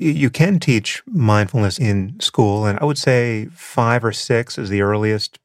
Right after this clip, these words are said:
y-, you'd want to start. I mean, it's amazing. You, to, to see a, a room full of six-year-olds sitting in silence for fifteen minutes is like coming upon Stonehenge when you, when you didn't know it existed.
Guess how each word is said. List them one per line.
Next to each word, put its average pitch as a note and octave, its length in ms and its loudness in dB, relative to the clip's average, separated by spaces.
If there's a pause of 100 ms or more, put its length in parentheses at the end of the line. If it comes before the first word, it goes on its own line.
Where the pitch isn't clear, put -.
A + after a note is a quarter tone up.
(180)
y-, F3 120 -2
you'd A#2+ 280 -2
want A2 240 0
to G2 100 -4
start. A#2+ 380 0
I D3 60 -10
mean, C#3+ 140 -2
it's B2 120 0
amazing. A#2+ 400 0
You, G2 240 -6
to, B2+ 160 -8
to - 180 -8
see A2 440 2 (960)
a, G#2+ 340 -2 (120)
a C#3 160 0
room B2 400 4
full A#2 200 -4
of - 80 -6
six-year-olds G2+ 920 0 (540)
sitting A2+ 760 0
in G2 500 -2
silence G#2+ 760 0
for G2 400 0 (100)
fifteen A#2+ 560 -2
minutes A2 420 -2
is G2 280 -6
like A2 180 0 (140)
coming G#2+ 260 2
upon G#2 460 0
Stonehenge G2 1120 -2
when C#3 140 -2
you, G#2+ 120 -6
when G#2+ 120 -2
you G#2+ 160 0
didn't G#2 200 2
know G#2 120 4
it G2 60 0
existed. G2+ 440 0